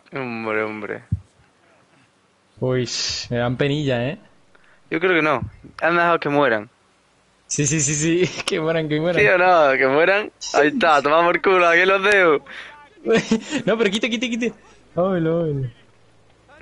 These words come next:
Speaker 2: Uy, me dan penilla, en
Speaker 1: Estupendo.
Speaker 2: verdad, tío, pero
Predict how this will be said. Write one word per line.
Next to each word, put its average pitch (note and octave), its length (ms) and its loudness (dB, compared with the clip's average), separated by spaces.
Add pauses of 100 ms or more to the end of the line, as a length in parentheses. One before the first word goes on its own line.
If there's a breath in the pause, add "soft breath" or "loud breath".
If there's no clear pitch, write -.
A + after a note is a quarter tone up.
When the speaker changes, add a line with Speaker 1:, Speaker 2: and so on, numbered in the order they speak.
(360)
Speaker 2:
Uy, D#3 180 0 (280)
me D3+ 80 -2
dan D3 200 0
penilla, F3 300 2
en E3 60 4
Speaker 1:
Estupendo. D#3+ 260 4
Speaker 2:
verdad, B2 220 4
tío, D3+ 160 2
pero C#3+ 420 0